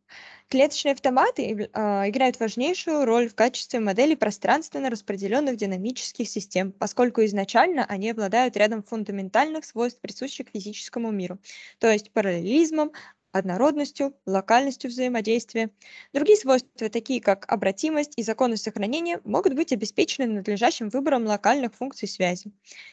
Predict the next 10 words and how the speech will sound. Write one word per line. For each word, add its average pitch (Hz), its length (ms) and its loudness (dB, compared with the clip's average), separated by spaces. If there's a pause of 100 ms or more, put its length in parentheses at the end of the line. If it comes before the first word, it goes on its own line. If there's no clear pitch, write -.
(120)
Неудивительно, 302 580 2
что 233 160 -4
клеточные 247 460 2
автоматы 247 480 0
успешно 247 480 -2
применяются 208 640 0
при 208 140 -2
моделировании 208 580 2
сложных 226 500 2
систем 202 380 0